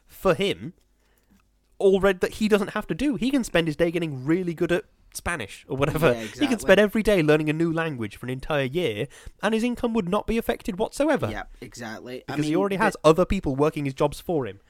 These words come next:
Speaker 2: The best.
Speaker 1: Oh, I'm on a right rant now. Go
Speaker 2: You
Speaker 1: on, you take the mic.
Speaker 2: Yeah, I will. I will. I'll grab it off you. Um, the best, the best example that these people always say is Bill Gates, and, uh,
Speaker 1: Oh, for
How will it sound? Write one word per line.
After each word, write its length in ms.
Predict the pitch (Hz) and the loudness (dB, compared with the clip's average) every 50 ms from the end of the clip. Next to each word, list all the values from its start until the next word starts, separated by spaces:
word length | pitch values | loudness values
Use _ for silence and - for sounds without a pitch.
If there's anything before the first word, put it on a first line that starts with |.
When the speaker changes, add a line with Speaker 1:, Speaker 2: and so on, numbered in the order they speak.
| _ _ _ - 151 | _ _ _ -18 -14
Speaker 2:
The 100 | 131 160 | -14 -12
best. 500 | - - 165 160 170 170 - - - - - | -8 -6 -4 -4 -4 -4 -6 -6 -8 -6 -6
Speaker 1:
Oh, 40 | - | -6
I'm 80 | 143 | -6
on 80 | 170 151 | -4 -2
a 60 | 113 | 0
right 200 | 104 131 143 127 | 2 4 4 4
rant 260 | - 110 98 95 92 | 2 0 -2 -4 -4
now. 180 | - 98 95 95 | -4 -4 -2 0
Go 60 | 98 104 | 0 0
Speaker 2:
You 40 | 104 | 0
Speaker 1:
on, 60 | 104 | 0
you 60 | 117 | -2
take 180 | 117 - 139 - | -2 -4 -4 -2
the 60 | 123 | -2
mic. 100 | 117 110 | -4 -2
Speaker 2:
Yeah, 80 | - - | 0 0
I 120 | 147 156 156 | 2 2 2
will. 220 | 160 165 170 160 | 2 2 2 2
I 80 | 151 151 | 2 2
will. 180 | 156 160 165 156 | 0 0 -2 -4
I'll 160 | - 147 151 | -6 -8 -8
grab 340 | 151 - 175 175 139 143 175 | -8 -6 -4 -4 -4 -2 0
it 80 | 196 185 | 0 2
off 260 | 185 190 180 - - | 2 0 -2 -2 -4
you. 100 | 190 180 - - - - - | -6 -8 -8 -10 -20 -10 -2
Um, 260 | - 185 185 175 170 - 196 185 - | 0 2 2 2 -2 -6 -14 -16 -10
the 120 | - 175 180 | -6 -4 -4
best, 520 | 160 - 202 214 226 240 220 - - - _ _ - | 0 2 2 2 2 2 0 -4 -6 -8 _ _ -14
the 100 | 143 170 | -12 -12
best 480 | - - 190 202 214 220 214 - - - | -4 0 0 2 2 0 -2 -4 -4 -6
example 760 | 202 175 - - 139 131 143 156 - - 165 160 151 - - | -6 -6 -6 -6 -4 -4 -4 -6 -8 -10 -10 -10 -10 -12 -16
that 280 | - 135 135 123 92 120 | -16 -12 -12 -12 -10 -10
these 180 | 139 143 131 | -10 -12 -12
people 440 | - - - 147 - - 143 135 - - | -12 -14 -16 -16 -14 -14 -14 -14 -10 -8
always 400 | 120 135 139 143 139 143 139 - | -6 -6 -6 -6 -6 -8 -10 -10
say 360 | - - 135 120 123 123 127 | -10 -10 -10 -10 -10 -10 -10
is 220 | 131 - 123 117 | -12 -12 -14 -16
Bill 260 | - - 127 117 120 113 | -14 -12 -12 -12 -12 -14
Gates, 560 | - - 107 123 120 - - - - - - _ _ _ _ _ _ _ - | -14 -12 -10 -10 -10 -12 -14 -16 -18 -18 -18 _ _ _ _ _ _ _ -16
and, 340 | - 117 113 110 113 110 117 | -14 -12 -10 -10 -10 -10 -10
uh, 380 | 110 110 110 110 117 135 135 120 | -8 -8 -8 -8 -8 -8 -10 -12
Speaker 1:
Oh, 40 | 104 | -14
for 140 | - - | -20 -20